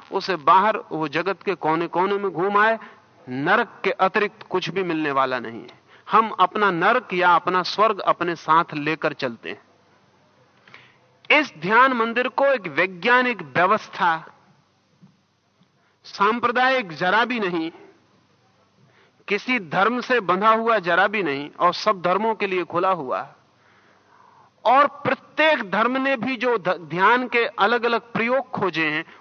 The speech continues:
उनकी भी क्या वैज्ञानिकता है, उस पर भी प्रयोग करने का उस केंद्र में ख्याल है। कोई एक सौ बारह विधियां हैं सारे जगत में ध्यान की,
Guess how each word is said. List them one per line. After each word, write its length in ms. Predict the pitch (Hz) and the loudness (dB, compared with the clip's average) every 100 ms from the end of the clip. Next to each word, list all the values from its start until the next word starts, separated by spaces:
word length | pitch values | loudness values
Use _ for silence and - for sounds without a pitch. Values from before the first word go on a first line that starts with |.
| - | -4
उनकी 360 | 208 247 294 | -2 -2 -4
भी 180 | 269 269 | -4 -4
क्या 200 | 254 233 | 0 2
वैज्ञानिकता 800 | 220 208 190 185 226 247 - 175 | 2 2 0 -2 -2 -2 0 0
है, 300 | 143 143 143 - - - | 2 -2 -6 -12 -20 -6
उस 220 | 214 - | -6 -4
पर 220 | - 226 | -4 -2
भी 200 | 180 233 | -2 -4
प्रयोग 640 | 214 180 202 208 202 - | -4 -2 0 0 -4 -4
करने 340 | 180 175 190 190 | -2 -2 -2 0
का 160 | 190 | 2
उस 340 | 170 160 - - | 0 -2 -10 -10
केंद्र 280 | - 165 165 | -6 -4 -4
में 280 | 160 151 143 - - | -4 -6 -10 -18 -20
ख्याल 360 | - 156 135 127 | 0 4 4 2
है। 240 | - - _ _ _ _ _ _ _ _ _ | -6 -20 _ _ _ _ _ _ _ _ _
कोई 340 | - 226 240 - | 0 0 0 -2
एक 280 | 185 233 254 | 0 0 0
सौ 300 | - - 220 | -4 0 0
बारह 520 | 160 120 165 214 233 | 0 4 6 6 6
विधियां 540 | 214 175 185 196 220 202 | 2 0 -4 0 0 0
हैं 100 | 202 | -2
सारे 360 | - 170 175 | 2 2 2
जगत 340 | 156 160 180 170 | -2 -2 -4 -4
में 140 | 143 | -4
ध्यान 340 | 120 131 123 117 | -4 -2 -2 -2
की, 240 | - - | -12 -20